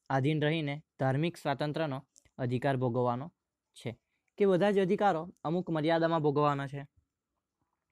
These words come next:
જોઈએ, ધાર્મિક ક્રિયાકાંડો, પ્રાર્થના કે પૂજા કરવાના સ્વાતંત્રતાનો સમાવેશ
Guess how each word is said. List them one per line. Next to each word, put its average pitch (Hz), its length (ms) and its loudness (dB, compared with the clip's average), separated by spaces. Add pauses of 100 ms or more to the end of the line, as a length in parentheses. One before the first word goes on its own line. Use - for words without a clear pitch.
(680)
જોઈએ, 151 300 0 (160)
ધાર્મિક 165 580 2
ક્રિયાકાંડો, 175 580 2 (200)
પ્રાર્થના 170 480 2
કે 180 140 -6
પૂજા 160 380 0
કરવાના 170 380 -2 (420)
સ્વાતંત્રતાનો 170 720 -2
સમાવેશ 160 460 -2